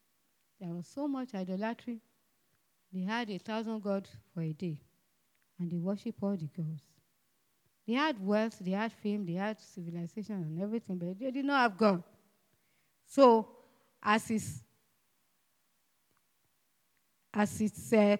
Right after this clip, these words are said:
common to every civilization, a civilization will reach its peak and then begin to decline. So decline came, the wrath of God came,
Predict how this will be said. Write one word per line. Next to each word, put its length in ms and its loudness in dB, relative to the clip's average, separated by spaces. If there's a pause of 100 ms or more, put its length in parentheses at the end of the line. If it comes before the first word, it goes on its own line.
common 500 6 (540)
to 80 4
every 260 6
civilization, 920 0 (360)
a 60 -6
civilization 640 0
will 100 -4
reach 200 -6
its 120 -14
peak 340 -10 (540)
and 160 -2
then 140 -2
begin 260 -4
to 120 -4
decline. 500 -8 (560)
So 120 -4
decline 440 2
came, 380 -4 (340)
the 140 -2
wrath 240 2
of 140 0
God 240 0
came, 280 -4